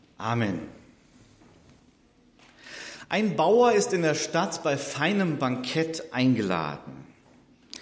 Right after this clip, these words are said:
sieht kopfschüttelnd auf die Schlacht am kalten Buffet, nimmt sich auch was, setzt sich, dankt Gott im Tischgebet. Sein Nachbar lächelt.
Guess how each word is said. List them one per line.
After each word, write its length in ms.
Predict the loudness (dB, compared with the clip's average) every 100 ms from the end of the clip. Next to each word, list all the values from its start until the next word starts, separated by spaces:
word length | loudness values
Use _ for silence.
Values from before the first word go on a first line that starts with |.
| -18 -20 -8
sieht 280 | -6 -6
kopfschüttelnd 880 | -4 -4 -4 -2 -2 2 2 2 0
auf 160 | -4 -4
die 160 | -6
Schlacht 480 | -6 -2 0 -2 -4
am 160 | -4 -2
kalten 460 | 0 0 0 -2
Buffet, 560 | -2 -2 -2 0 0 -4 -8 -18 -20 -20 _ _ _ _ -6
nimmt 180 | -4 -4
sich 300 | -4 -4 0
auch 280 | 0 0
was, 500 | 2 2 2 -2 -6 -10 -20 -20 -20 -20 _ _ _ -4
setzt 500 | 0 2 2 0 0
sich, 480 | 0 -2 -4 -10 -16 -20 _ _ _ _ _ _ _ -8
dankt 520 | -2 0 0 -2 -4
Gott 400 | -2 -2 -2 -8 -6
im 160 | -6
Tischgebet. 840 | -4 -4 -6 -10 -12 -12 -12 -16 -16 _ _ _ _ _ _ _ _ -20 -20 -20 _ -20 -16 -6
Sein 220 | -2 0
Nachbar 400 | -2 -4 -2 0
lächelt. 800 | 0 0 -2 -6 -8 -8 -10